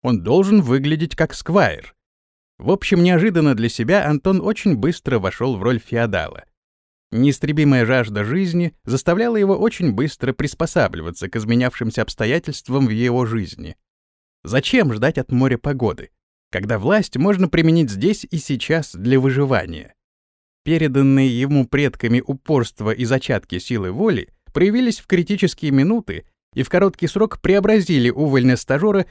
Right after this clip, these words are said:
в затаившегося хищника. А неприятности, случившиеся с ним в дороге, только закалили его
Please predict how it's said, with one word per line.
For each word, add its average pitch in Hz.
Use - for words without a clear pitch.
в 107
затаившегося 170
хищника. -
А 113
неприятности, 131
случившиеся 135
с -
ним 127
в 80
дороге, 175
только 226
закалили 165
его 98